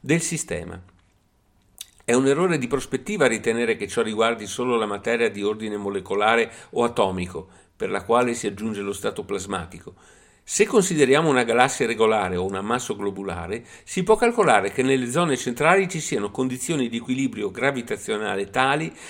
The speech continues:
da determinare una relativa fissità delle posizioni stellari reciproche. I movimenti delle parti nei confronti dell'intero sistema coinvolgono solidalmente un numero stragrande di stelle, che sono all'incirca fisse le une rispetto alle altre,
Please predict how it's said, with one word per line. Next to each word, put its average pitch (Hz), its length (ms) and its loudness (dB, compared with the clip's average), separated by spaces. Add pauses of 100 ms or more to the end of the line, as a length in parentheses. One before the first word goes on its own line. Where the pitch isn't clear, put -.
(140)
da 156 120 6
determinare 175 640 2
una 123 180 2
relativa 143 540 -2
fissità 180 680 -4
delle 127 240 -2
posizioni 117 580 -8
stellari 101 540 -4
reciproche. 90 720 -12 (720)
I 123 100 -4
movimenti 160 640 2
delle 135 240 2
parti 104 400 4
nei 104 100 -2
confronti 127 520 0
dell'intero 107 480 -4
sistema 165 540 0 (300)
coinvolgono 151 560 4
solidalmente 165 920 2
un 135 160 2
numero 135 360 0
stragrande 139 580 -2
di 123 80 -4
stelle, 90 500 -4 (240)
che 135 120 0
sono 139 260 0
all'incirca 123 520 -2
fisse - 460 -6
le 123 160 0
une 131 300 0
rispetto 127 480 -4
alle 117 160 -2
altre, 82 440 -10